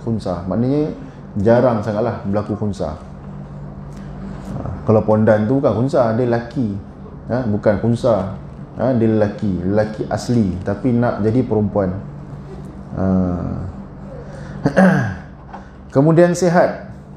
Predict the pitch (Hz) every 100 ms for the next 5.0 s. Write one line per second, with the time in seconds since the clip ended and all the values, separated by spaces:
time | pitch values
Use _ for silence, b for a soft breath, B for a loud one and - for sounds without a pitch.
0 | - 131 156 131 135 127 127 131 170 -
1 | 120 131 135 123 135 - 143 131 131 127
2 | 117 107 113 95 95 - 131 120 117 131
3 | 120 - 170 160 147 160 139 131 139 147
4 | - 117 - 120 120 117 113 120 175 220